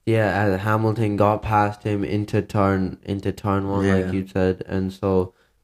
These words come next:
Speaker 1: that was, um, that was good racing between,
Speaker 2: Yeah.
Speaker 1: um, the two Mercedes. Russell seemed to be challenging Hamilton a lot more. Like,
Speaker 2: Yeah.
Speaker 1: we haven't seen Hamilton being this challenged since, like, Nico Rosberg
Speaker 2: Yeah.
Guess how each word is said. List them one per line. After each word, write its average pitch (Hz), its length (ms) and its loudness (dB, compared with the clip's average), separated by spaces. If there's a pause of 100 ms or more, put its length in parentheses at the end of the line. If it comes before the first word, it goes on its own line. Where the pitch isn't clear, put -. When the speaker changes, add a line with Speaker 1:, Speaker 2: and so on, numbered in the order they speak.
Speaker 1:
that 101 160 4
was, 104 360 4
um, 92 460 -4
that 107 100 0
was 104 180 -2
good 101 320 -2
racing 104 440 2
between, 98 320 -2
Speaker 2:
Yeah. 95 340 2
Speaker 1:
um, 98 220 -2
the 101 100 0
two 101 240 -4
Mercedes. 98 680 -4 (360)
Russell 139 380 4
seemed 127 280 -2
to 127 100 6
be 113 120 8
challenging 110 640 4
Hamilton 107 480 0
a 95 80 2
lot 101 300 6
more. 104 160 0
Like, 101 240 2
Speaker 2:
Yeah. 98 260 0
Speaker 1:
we 104 100 0
haven't 123 300 2
seen 117 300 0
Hamilton 107 540 0
being 104 220 0
this 104 200 2
challenged 101 400 -2
since, 98 220 -10
like, 98 140 -4
Nico 101 380 -4
Rosberg 95 680 0
Speaker 2:
Yeah. 92 240 0